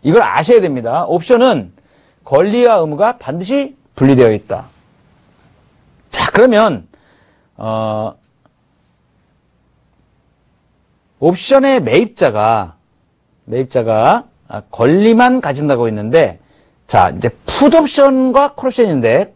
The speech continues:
콜옵션을 매입했을 때 어떤 권리가 형성되느냐? 이것이, 에, 행사 가격이 되겠고요. 행사 가격에서 가격보다 기준 가격이,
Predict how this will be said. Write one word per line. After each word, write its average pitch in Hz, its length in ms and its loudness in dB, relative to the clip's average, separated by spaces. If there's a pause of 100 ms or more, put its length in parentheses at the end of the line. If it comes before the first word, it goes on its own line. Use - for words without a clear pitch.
콜옵션을 262 840 2
매입했을 180 760 0
때 185 360 0
어떤 240 640 -2
권리가 135 880 2 (160)
형성되느냐? 131 680 -2 (680)
이것이, 208 800 2 (880)
에, 110 260 -12
행사 247 320 -2
가격이 190 340 -2
되겠고요. 127 840 -4
행사 185 200 -4
가격에서 180 680 2 (340)
가격보다 185 800 2 (1700)
기준 170 260 4
가격이, 180 760 2